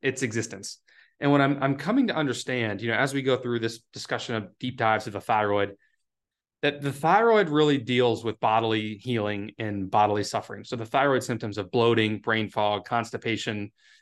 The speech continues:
inability to lose weight, always feeling cold, outer thirds of the eyebrows thinning, those are very much bodily suffering, which, because it's suffering, is suffering. It's not fun. But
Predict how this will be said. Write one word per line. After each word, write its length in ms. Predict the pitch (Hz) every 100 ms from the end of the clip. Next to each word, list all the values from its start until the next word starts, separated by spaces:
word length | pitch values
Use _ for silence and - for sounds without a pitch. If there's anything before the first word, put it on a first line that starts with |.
| _ -
inability 520 | 139 131 127 123 120
to 40 |
lose 240 | 113 120 113
weight, 380 | 107 104 107 _ _ _ _ _ _ _ _ _ -
always 320 | 127 147 143
feeling 260 | 147 131 131
cold, 480 | 135 127 120 113 -
outer 200 | 117 123
thirds 280 | 120 120 107
of 40 |
the 120 | 107
eyebrows 460 | 107 110 110 104 98
thinning, 320 | 117 107 101 - _ -
those 160 | 170 185
are 80 |
very 180 | 170 170
much 360 | 151 143 139 - 127
bodily 500 | 113 117 120 117 110
suffering, 500 | - 110 - - - _ _ - _ _ _ -
which, 320 | 156 160 -
because 300 | 151 170 175
it's 100 | 180
suffering, 480 | 143 - 117 127 131
is 160 | 143
suffering. 300 | 226 226 - -
It's 180 | - -
not 220 | 160 151
fun. 260 | 175 110 92 _ _ _ _ _ _ _ _ _ _ _ _ - - _ _ -
But 360 | 156 160 -